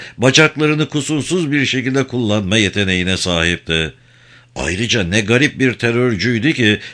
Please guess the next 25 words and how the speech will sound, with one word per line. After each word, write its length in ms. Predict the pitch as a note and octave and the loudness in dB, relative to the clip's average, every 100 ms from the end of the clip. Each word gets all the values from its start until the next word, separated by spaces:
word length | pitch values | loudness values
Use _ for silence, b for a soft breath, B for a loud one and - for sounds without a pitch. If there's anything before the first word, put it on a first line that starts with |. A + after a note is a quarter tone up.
| B | B
bir 160 | A#2 E3 | 2 4
insan 460 | E3 D3 D#3 C#3+ | 4 2 -2 -2
kırımı 400 | A2 C#3 C3+ D#3 | 0 0 0 2
başlatacağı 680 | C#3 C3 B2+ B2+ A#2+ C3 A2+ | 2 2 0 -2 2 2 2
birkaç 440 | B2 A2 C#3+ C#3 | 0 0 0 0
metrelik 500 | G2+ B2 G#2+ A2 C3+ | 0 -2 0 0 0
yere 300 | F#2+ F#2+ G2+ | 0 2 2
bir 140 | A#2 B2 | 2 0
taksiyle 640 | - A#2+ - C3+ C#3 G#2 | 0 -2 -2 0 2 2
gitmişti. 680 | F#2+ F2+ F2+ F2 F2+ F2+ E2+ _ B B B B B B | 0 -2 -2 -2 0 -2 -2 _ B B B B B B
Kuşkusuz 680 | - B3+ - G#2+ E2 G#2 G2+ | 2 2 2 0 0 -2 0
taksinin 460 | B2 C3 - D3 E3+ | 0 0 -2 -2 -2
şoförü 360 | G#2 E2 F#2+ | -2 -2 0
onu 240 | A2 B2+ C#3 | 0 0 0
tanıdığını 540 | B2+ C3+ A#2+ A#2+ G#2+ | -2 -2 0 0 0
söylemişti. 800 | G2+ F#2 F2 E2 F2 - E2+ D#2 - B B - | 0 0 0 0 0 -2 -2 -4 -8 B B -2
Fakat 320 | D#3+ G3 D#3+ | 2 2 4
arkasından 720 | D#3 C3+ D#3+ E3 D#3 E3 C#3 | 2 2 0 0 0 -2 0
polisin 380 | D3+ D3+ C3 D3+ | 0 0 0 -2
ona 280 | C#3 C#3 | -2 0
yalnız 500 | C#3+ D3+ C3+ B2 G#2+ | 0 0 0 0 0
bir 120 | G#2 A2+ | 0 0
fotoğraf 540 | A#2 A#2 A2 B2 E2+ | -2 0 0 0 2
göstermiş 580 | A2 G#2 G2+ G2 G2+ G2+ | 0 0 0 2 2 0
olduğunu, 600 | G2 F#2 F#2 F2+ F2+ G2 | 0 0 0 0 0 -2